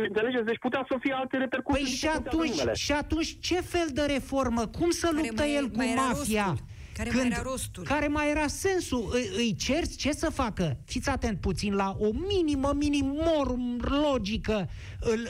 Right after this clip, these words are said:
Speaker 2: ca, i-a cerut premierului Câțu ce să facă? Să-l mute pe monstru ăla de acolo în altă parte, ca să facă
Speaker 1: Așa.
Speaker 2: același rău,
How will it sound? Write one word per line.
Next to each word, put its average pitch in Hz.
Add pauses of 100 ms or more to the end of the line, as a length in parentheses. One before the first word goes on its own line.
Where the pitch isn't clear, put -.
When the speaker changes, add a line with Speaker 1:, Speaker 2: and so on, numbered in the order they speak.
Speaker 2:
ca, 233 (100)
i-a 226
cerut 226
premierului 262
Câțu 269
ce 294
să 269
facă? 160 (220)
Să-l 226
mute 285
pe 254
monstru 233
ăla 170 (240)
de 139
acolo 175 (180)
în 254
altă 339
parte, 302 (280)
ca 254
să 226
facă 196
Speaker 1:
Așa. 330
Speaker 2:
același 320
rău, 311